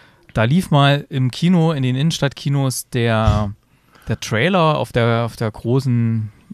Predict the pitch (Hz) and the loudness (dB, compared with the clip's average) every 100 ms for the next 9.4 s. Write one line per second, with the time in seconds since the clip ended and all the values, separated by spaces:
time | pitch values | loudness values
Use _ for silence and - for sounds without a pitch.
0 | - - - 113 107 110 110 107 110 143 | -16 -14 -12 -10 -8 -6 -6 -2 0 2
1 | 131 117 120 120 - - 117 110 120 120 | 2 2 0 -2 -4 -6 -2 0 0 -2
2 | 107 104 117 113 107 117 117 113 110 - | -4 -2 0 0 2 2 2 0 -2 -4
3 | - - - - - _ - - 131 135 | -18 -20 -20 -20 -20 _ -16 -4 2 4
4 | 151 - 120 117 117 - 120 110 143 120 | 4 4 2 4 0 -2 -4 -2 -2 -4
5 | - 113 117 117 120 120 113 107 117 131 | -6 -4 -4 -4 -2 -2 -2 -2 -4 -6
6 | - 113 120 - _ _ _ - 113 110 | -4 -4 -4 -8 _ _ _ -4 0 0
7 | 107 123 139 - - 135 - 127 135 98 | 0 0 0 0 0 0 2 2 2 0
8 | 104 107 104 107 107 - 131 139 123 123 | -2 -2 -2 -2 -2 0 2 2 0 -2
9 | 110 107 123 127 | -2 0 2 2